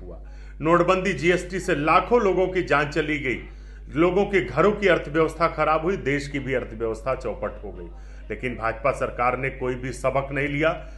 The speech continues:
कोरोना काल में लाखों लोग पैदल चल रहे थे, करोड़ों लोगों के रोजगार चले गए, लेकिन भाजपा सरकार ने कोई भी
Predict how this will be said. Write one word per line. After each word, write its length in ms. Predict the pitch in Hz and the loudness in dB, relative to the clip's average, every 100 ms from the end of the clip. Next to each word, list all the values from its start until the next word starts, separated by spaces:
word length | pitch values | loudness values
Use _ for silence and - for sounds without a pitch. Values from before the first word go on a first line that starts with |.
| - - - | -16 -10 0
कोरोना 300 | 151 190 208 | 4 6 6
काल 240 | 208 196 196 | 10 8 8
में 180 | 208 | 6
लाखों 420 | 175 175 185 220 220 | 8 8 8 8 10
लोग 380 | 202 208 175 - - - - - - | 10 10 8 0 -12 -14 -16 -12 8
पैदल 320 | 160 185 220 | 8 10 8
चल 200 | 208 190 | 8 6
रहे 180 | 175 190 | 8 6
थे, 240 | 185 190 175 | 6 2 4
करोड़ों 420 | 170 170 214 226 | 4 6 8 8
लोगों 280 | 190 175 175 | 6 4 2
के 160 | 175 175 | 2 2
रोजगार 500 | 147 147 123 180 180 | 2 0 8 10 10
चले 280 | 165 139 127 | 6 0 0
गए, 240 | 107 92 - - - 113 | -4 -6 -10 -16 -10 -8
लेकिन 300 | 107 120 101 | -6 -8 -4
भाजपा 340 | 107 104 123 | -4 0 -2
सरकार 440 | - 113 - 113 113 | -2 -4 -2 -2 -2
ने 100 | 117 | -6
कोई 360 | - 165 214 208 | 0 4 6 4
भी 200 | 170 | 0